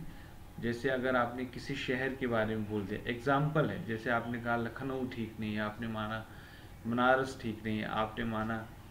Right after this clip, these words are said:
गुजरात ठीक नहीं, आपने सोचा महाराष्ट्र ठीक नहीं, आपने कहा दिल्ली ठीक नहीं। तो जहाँ जहाँ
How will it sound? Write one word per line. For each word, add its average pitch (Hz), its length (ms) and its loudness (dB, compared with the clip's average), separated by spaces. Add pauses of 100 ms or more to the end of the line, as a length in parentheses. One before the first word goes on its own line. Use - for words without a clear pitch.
(920)
गुजरात 123 560 4
ठीक 117 220 0
नहीं, 110 140 2
आपने 110 300 4
सोचा 113 340 -4
महाराष्ट्र 113 640 2
ठीक 113 220 -2
नहीं, 110 100 0
आपने 107 320 -2
कहा 113 200 -2
दिल्ली 123 460 0
ठीक 110 200 -4
नहीं। 117 140 -2
तो 143 180 -2
जहाँ 131 480 0
जहाँ 156 380 4